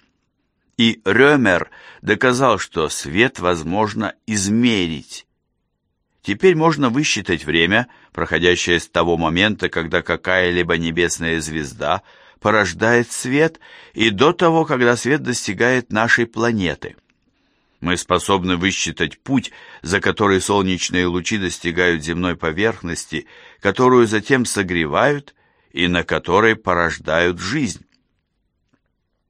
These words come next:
Казалось, что даже воздух вокруг фигуры профессора наполнился воодушевлением и приобрел красноватый оттенок. Однако его слова смутили меня,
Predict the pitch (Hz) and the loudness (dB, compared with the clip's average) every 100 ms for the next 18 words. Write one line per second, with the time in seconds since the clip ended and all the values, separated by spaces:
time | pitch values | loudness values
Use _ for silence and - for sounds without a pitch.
0 | _ _ - 90 90 95 92 - - 85 | _ _ -6 -2 2 2 2 0 -2 -2
1 | 90 87 87 76 80 123 95 71 76 - | 0 -2 -2 -4 0 0 0 -4 -8 -8
2 | - - - 95 92 95 87 - 85 92 | -20 -20 -2 0 0 -2 -2 -4 -4 0
3 | 92 85 80 76 98 104 - 67 57 - | 0 0 -2 -2 -2 -4 -4 -6 -10 -14
4 | - - - - 101 92 107 110 107 104 | -20 -20 -18 -4 -2 2 2 4 4 0
5 | - 101 90 101 92 90 - 87 73 80 | 0 0 2 2 2 -2 -4 -4 -4 -2
6 | 82 85 104 131 - _ _ _ _ 92 | -2 -2 -4 -6 -10 _ _ _ _ -4
7 | 104 110 104 98 113 135 135 120 117 117 | -2 2 2 2 2 2 0 -4 -2 -2
8 | 113 135 - 127 127 _ - 64 50 - | 2 0 2 0 0 _ -6 -6 -6 -18
9 | _ _ _ _ _ _ _ _ _ _ | _ _ _ _ _ _ _ _ _ _
10 | - 67 82 113 131 120 117 143 120 117 | -10 -6 -4 -2 0 0 0 -4 -4 0
11 | 143 139 139 143 - 120 165 156 120 82 | 0 -2 -4 -4 -4 -4 -2 -2 -4 -6
12 | - | -8